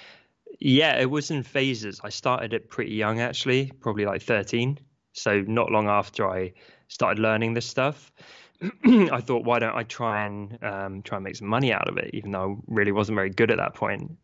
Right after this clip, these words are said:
Um, so I actually started by doing design contests, stuff like, uh, Fiverr, which now exists. So it wasn't Fiverr, it was a much earlier website platform.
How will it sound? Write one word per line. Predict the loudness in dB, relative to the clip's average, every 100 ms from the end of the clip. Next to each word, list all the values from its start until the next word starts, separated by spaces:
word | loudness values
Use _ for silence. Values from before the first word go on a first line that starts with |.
| -6
Um, | -2 0 -2 -4
so | -6 -2
I | 0
actually | -2 -6
started | -2 0 0
by | -2 -4
doing | -4 -8 -8
design | -6 -6 -6 -8
contests, | -8 -8 -10 -10 -10 -12 -12 -14 -18 _ _ -8
stuff | -2 -2 0
like, | -2 -2
uh, | -2 -4
Fiverr, | 0 2 2 0 -4 -12
which | -10 -6 -2
now | -2
exists. | 0 -2 -2 -6 -16 -18 -20 -20 -20 -20 -4
So | 0
it | 4
wasn't | 4 4 0
Fiverr, | 0 0 0 -4
it | -8
was | -8
a |
much | -8 -8
earlier | -6 -2 -2 -2
website | -4 -4 -2 -2 0
platform. | -2 -4 -4 -4 -4